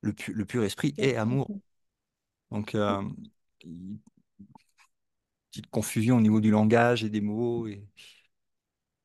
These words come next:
Speaker 1: ouais.
Speaker 2: Mais si, si tu vois, tu, quand tu, quand tu dis ça, en fait, on, on voit, euh, on voit tout de suite, en fait, euh, la, la séparation au niveau du langage, justement, parce que le mental essaye de, de raccrocher, euh, des mots, euh, des mots sur tout,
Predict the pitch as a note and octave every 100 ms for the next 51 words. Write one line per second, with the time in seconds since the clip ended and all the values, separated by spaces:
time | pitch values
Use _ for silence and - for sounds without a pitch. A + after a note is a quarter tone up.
0 | _ _ _ _ _ _ _ _ - -
1 | - _ _ - - - - A3+ A3 -
2 | G3 G#3 A#3 A#3 G3+ G3+ - - G3+ F#3+
3 | G3 - _ _ _ - A#3+ A3 A3+ A3+
4 | G#3+ F#3+ _ _ - - G3 F#3 G3 G3+
5 | G#3+ G#3 F#3+ - F3+ F3 - G3+ G3 G3+
6 | G3+ - _ - - A3+ G3+ F#3+ A3+ -
7 | G3+ F#3 F#3 G3+ G3 F#3+ F#3 F#3 F3+ E3+
8 | G3 - G#3 G#3 G3+ G3 - B3 G#3 G3
9 | G3 F3 F#3 F#3+ A#3 B3 - F#3+ - G3+
10 | G3+ G3 G3 - G3+ F#3+ - - - G#3
11 | G3 G3 G#3+ A#3 G#3 - A3 G3 F3+ F#3
12 | F3+ G3+ G#3 - G#3 - A3 G#3+ F#3+ G3
13 | G3+ G#3+ F#3 F#3 F#3+ F#3 - - - C4